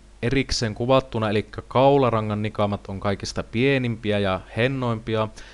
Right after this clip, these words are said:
sitten rintarangan nikamat on vähän isompia ja lannerangan nikamat on kaikista isoimpia.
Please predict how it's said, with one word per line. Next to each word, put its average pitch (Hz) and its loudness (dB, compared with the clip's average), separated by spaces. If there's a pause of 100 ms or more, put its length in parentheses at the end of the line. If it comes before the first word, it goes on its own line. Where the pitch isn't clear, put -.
(100)
sitten 104 -4
rintarangan 117 2
nikamat 101 -2
on 90 -6
vähän 95 -2
isompia 117 -2
ja 104 0 (300)
lannerangan 107 2
nikamat 95 -2
on 92 -8
kaikista - -6
isoimpia. 92 -6